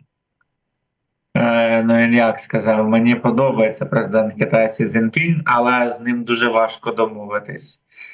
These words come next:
Е, він каже: «Він мені подобається, і він мені буде подобатись».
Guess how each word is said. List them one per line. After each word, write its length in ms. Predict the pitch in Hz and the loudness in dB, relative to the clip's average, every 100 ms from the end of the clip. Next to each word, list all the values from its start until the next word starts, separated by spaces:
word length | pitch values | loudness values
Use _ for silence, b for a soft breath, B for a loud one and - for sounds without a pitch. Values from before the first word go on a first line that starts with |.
| B B | B B
Е, 160 | 123 127 | -2 0
він 240 | 143 139 | 2 2
каже: 220 | 139 127 123 | 2 0 2
«Він 280 | 131 135 | 2 2
мені 200 | 135 139 | 2 2
подобається, 720 | 135 135 123 208 160 135 131 143 | 2 0 2 2 2 0 0 -4
і 220 | 143 147 | -2 0
він 160 | 160 | 2
мені 240 | 160 165 170 | 0 2 0
буде 760 | 147 156 226 247 202 131 123 - | 2 4 4 2 2 0 -4 -2
подобатись». 1300 | 127 120 131 247 508 160 123 - - - - - | -2 0 2 4 2 2 0 0 -6 -20 -20 -20